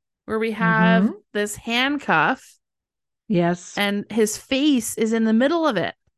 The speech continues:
Speaker 1: as he's being told, "Well, do you wanna come down to the station for questions, Doctor Aldrich?" Oh, he's the worst. <laughs> This guy's so arrogant. It's, like, unbelievable.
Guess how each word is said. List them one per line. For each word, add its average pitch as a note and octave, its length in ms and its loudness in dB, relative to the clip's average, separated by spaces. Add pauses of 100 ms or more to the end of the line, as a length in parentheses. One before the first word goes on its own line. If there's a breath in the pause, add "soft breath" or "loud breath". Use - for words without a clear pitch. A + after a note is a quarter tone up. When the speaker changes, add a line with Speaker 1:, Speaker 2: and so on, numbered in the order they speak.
(260)
Speaker 1:
as G#3+ 240 -6
he's G#3+ 320 -2
being G#3 280 -2
told, F#3 560 -2 (100)
"Well, F3+ 220 0
do F#3 160 -10
you F#3+ 60 -2
wanna F3+ 160 -4
come F3+ 160 -4
down E3+ 340 -4 (600)
to E3+ 320 2
the D#3 440 -4
station E3+ 540 -4
for D#3 100 -10
questions, G#3 720 -4 (540 soft breath)
Doctor G3+ 360 2
Aldrich?" G3+ 600 -2 (2000)
Oh, F3 120 -2
he's G#3+ 300 -4
the E3 120 0
worst. A2+ 560 -8 (100)
<laughs> - 580 -18
This - 240 -4
guy's E3 340 0
so E3+ 240 4
arrogant. C#3+ 500 0 (360 soft breath)
It's, - 100 -18
like, A#3 140 -2
unbelievable. E3 920 2